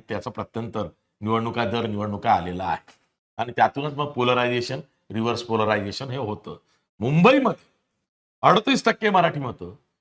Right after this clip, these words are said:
एकोणीस टक्के मुस्लिम मतं, यांची बेरीज ही अठ्ठावन्न टक्के होती. दोन्ही ठाकरे बंधू एक आले तर यातला majority of the chunk,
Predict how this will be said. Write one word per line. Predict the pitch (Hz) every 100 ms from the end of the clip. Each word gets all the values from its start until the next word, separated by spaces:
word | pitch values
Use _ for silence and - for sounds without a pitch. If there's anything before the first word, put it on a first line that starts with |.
| -
एकोणीस | 143 214 254 -
टक्के | 214 220
मुस्लिम | 175 156 175 180
मतं, | 147 - 110 104 _ _ _ 110
यांची | 127 139 - 220
बेरीज | 151 143 147 123
ही | 180
अठ्ठावन्न | - - 135 143 139
टक्के | 135 - -
होती. | 92 85 _ _ _ _ _ _ _ _ -
दोन्ही | 175 269 294
ठाकरे | 214 226
बंधू | 220 208 202
एक | 190 190
आले | 147 123 123
तर | 131 -
यातला | 147 135 180
majority | 170 131 143 190 220 214 208
of | 160
the | 151 -
chunk, | 139 131